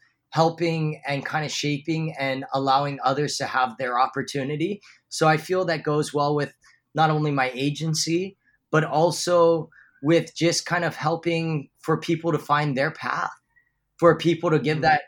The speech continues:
Speaker 1: get that opportunity to grow and learn themselves. So you know, I, I really wanna continue on that and just see where it takes me.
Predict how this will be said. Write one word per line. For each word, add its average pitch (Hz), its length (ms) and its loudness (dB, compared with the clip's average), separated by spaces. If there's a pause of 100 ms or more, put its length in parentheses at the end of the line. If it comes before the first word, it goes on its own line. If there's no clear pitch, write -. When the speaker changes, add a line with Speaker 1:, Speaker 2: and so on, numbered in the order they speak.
(120)
Speaker 1:
get 160 200 2
that 165 180 4
opportunity 156 920 0 (100)
to 139 380 -4 (360)
grow 151 340 4
and 139 180 -2
learn 139 440 -4 (120)
themselves. 135 640 -4
So 135 360 -2 (500)
you 160 120 -4
know, 165 60 0
I, 165 260 2
I 147 60 0
really 160 280 0
wanna 165 220 0
continue 156 500 -2
on 147 180 -2
that 139 260 2
and 131 240 -4
just - 460 -8 (380)
see 170 260 -2
where 151 180 2
it - 80 -6
takes 143 340 -6
me. 113 240 -12